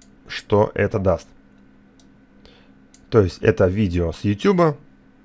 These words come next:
То есть изначально, смотрите, вот пока никаких настроек мы с вами не сделали, давайте посмотрим сразу на сайте. Пройдем на сайт, обновим страницу. Видим, открывается YouTube,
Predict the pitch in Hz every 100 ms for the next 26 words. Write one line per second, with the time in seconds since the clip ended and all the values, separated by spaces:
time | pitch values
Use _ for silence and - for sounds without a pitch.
0 | _ - 95 - 101 107 104 120 98 90
1 | 101 98 95 90 87 104 - - 104 101
2 | 95 92 104 98 107 98 92 - 107 92
3 | 110 120 170 160 107 101 104 - 104 -
4 | 110 101 104 110 98 95 95 92 87 -
5 | _ _ _ _ - 98 92 95 110 131
6 | 185 175 101 101 98 92 113 131 180 185
7 | 147 139 - _ _ _ _ _ _ _
8 | - - - - _ _ _ _ _ _
9 | _ 101 110 95 90 85 - _ _ _
10 | _ _ _ _ _ - - - 95 -
11 | 104 101 90 - 95 113 135 208 208